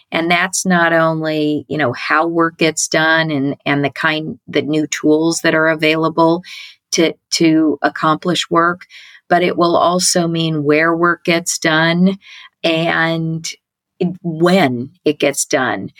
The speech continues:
Um, so I think we conti-, we'll continue to see innovation in this space, but it will be driven by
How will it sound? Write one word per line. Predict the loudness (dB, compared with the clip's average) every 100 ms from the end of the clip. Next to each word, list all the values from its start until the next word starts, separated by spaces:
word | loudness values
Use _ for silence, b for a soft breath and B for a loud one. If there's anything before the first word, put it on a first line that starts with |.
| B B B
Um, | 0 0 0
so | 2 4
I | 4 0
think | 0 0 2
we | 0
conti-, | 0 0 -2 -4 2
we'll | 4 2 0
continue | -2 0 0 0 2 2 0
to | -2
see | -2 2 2 0
innovation | -4 -4 -4 0 2 2 0 0
in | 0 0
this | -2
space, | -4 0 2 2 2 -2 -6 B B B 0
but | 0 2
it | -2 0
will | -2 0
be | -2
driven | -2 0 0 2 0 0
by | 0 2 4 4 2 2 0